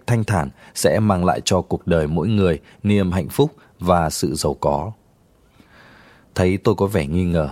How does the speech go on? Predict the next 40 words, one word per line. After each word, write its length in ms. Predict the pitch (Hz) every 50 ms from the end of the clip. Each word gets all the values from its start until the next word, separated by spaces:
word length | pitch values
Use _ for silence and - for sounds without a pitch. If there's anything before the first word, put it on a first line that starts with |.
| - _ _ _ _ _ _ -
John 360 | - - 104 98 95 90 90
đặt 160 | 85 82 80 - -
chai 200 | - 101 90 90
nước 200 | 95 110 113 -
sang 220 | - 98 87 90
bên, 200 | 90 92 92 87 87 _ _ _ _ _ _ -
đứng 320 | - 101 92 92 98 98
đối 160 | 95 92 92
diện 240 | 95 - 113 73 -
với 140 | - 87 78
tôi 240 | - - 98 95 90
và 140 | 80 80 71
nói, 300 | 69 71 73 73 85 92 _ _ _ _ _ _ _ _ _ _ _ _ _ -
"Nghĩ 160 | - 101 104 101
xem 280 | - 110 101 90 87
nhé, 160 | 92 104 113 110 _ _ _ _ _ _ _
khi 320 | _ - 117 113 110 110 101
chúng 160 | - 117 113
ta 100 | 123 120
vui 200 | 92 90 98 90
vẻ, 260 | 80 90 82 71 67
hào 240 | 64 - 87 85 76
hứng 280 | 69 85 76 82 98 113 - - - _ -
thì 180 | - 110 107 107
ai 220 | - - 107 107 98
cũng 240 | - - 98 110
thích 220 | 123 - 160 - -
ở 140 | 92 85 78
bên 240 | 78 90 87 87
cạnh 240 | - 95 82 - 80
chúng 200 | - - 85 87
ta, 300 | 87 - 90 87 85 - _ _ _ _ _ _ _ _ -
đúng 200 | - 85 82 82
không?" 260 | - - 98 101 107 107 _ _ _ _ _ _ _ _ _ _ _
"Chắc 220 | - - 110 - -
vậy." 180 | - - - - _ _ _ _ _ _ _ _ _ _ _ _ _ _ _ _ _ -
John 340 | - - 101 95 92 87
không 220 | 85 - - 101 90
hài 160 | 80 82 73
lòng. 180 | 69 71 71